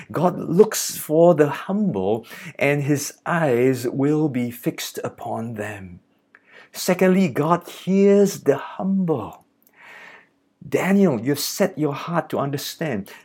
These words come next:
You humbled yourself before God. Your words were heard. And the Lord says, "I have sent my angels to you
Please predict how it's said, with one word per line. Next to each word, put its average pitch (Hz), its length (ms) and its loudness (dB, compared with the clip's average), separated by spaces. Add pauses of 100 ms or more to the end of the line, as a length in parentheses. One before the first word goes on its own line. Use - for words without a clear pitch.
You 160 400 0
humbled 190 840 2
yourself 139 720 0
before 135 460 -4
God. 113 340 -8 (280)
Your 123 320 2
words 151 640 0
were 123 320 -2
heard. 113 720 -2 (880)
And 123 160 -2
the 127 40 2
Lord 156 220 4
says, 147 320 4
"I 147 140 0
have 135 120 2
sent - 480 -6
my 147 120 -4
angels 165 560 0
to - 160 -12
you 104 360 -2